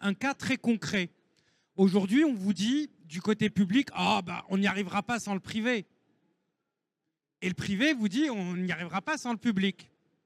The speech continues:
Mais si on prend aujourd'hui, par exemple, le sujet qui est un petit peu, euh, sous les feux de la rampe, qui est celui dont on parle le plus,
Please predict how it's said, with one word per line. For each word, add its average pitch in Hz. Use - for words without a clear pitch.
Mais 202
si -
on 330
prend 311
aujourd'hui, 247
par 220
exemple, 220
le 202
sujet 208
qui -
est -
un 185
petit 202
peu, 285
euh, 185
sous -
les 214
feux 247
de 220
la 220
rampe, 190
qui 208
est 202
celui 226
dont 233
on 226
parle 226
le 220
plus, -